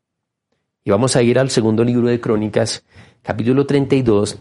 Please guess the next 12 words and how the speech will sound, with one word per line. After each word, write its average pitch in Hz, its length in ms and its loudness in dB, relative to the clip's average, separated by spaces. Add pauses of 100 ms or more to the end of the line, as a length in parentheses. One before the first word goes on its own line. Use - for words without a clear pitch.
(160)
en 107 140 0
el 98 120 0
verso 107 600 -2 (240)
treinta 110 400 0
y 117 100 0
uno, 110 280 0
por - 180 -14
favor. - 380 -12 (1300)
Este 147 200 0
texto 185 300 0
viene 180 220 4
hablando 165 580 2